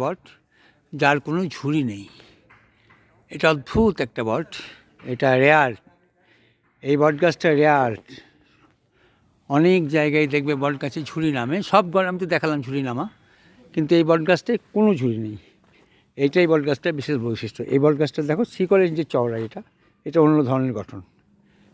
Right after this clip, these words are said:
দেখছো, শিকড়গুলো ছড়িয়ে আছে, কিন্তু অন্যান্য বটের কী হয়, ও একদম শিকড় নেমে যায় সোজাসুজি,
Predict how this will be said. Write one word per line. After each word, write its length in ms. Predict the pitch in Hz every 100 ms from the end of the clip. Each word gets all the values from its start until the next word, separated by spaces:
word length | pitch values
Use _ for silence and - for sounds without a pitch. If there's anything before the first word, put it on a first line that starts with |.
| _
দেখছো, 200 | 160 160 139
শিকড়গুলো 360 | 160 160 170 180
ছড়িয়ে 360 | - 165 131 104
আছে, 160 | - 104 - _ _ _ _ _ _ -
কিন্তু 200 | 151 139
অন্যান্য 280 | 156 165 175 170
বটের 220 | 160 151 160
কী 60 | 175
হয়, 120 | 233 269 - - - - _ - - _ _ _ 156
ও 0 | 165
একদম 180 | 170 180 - - - _ - -
শিকড় 280 | 170 180 165
নেমে 160 | 170 185
যায় 120 | 226 269 -
সোজাসুজি, 440 | 160 170 160 196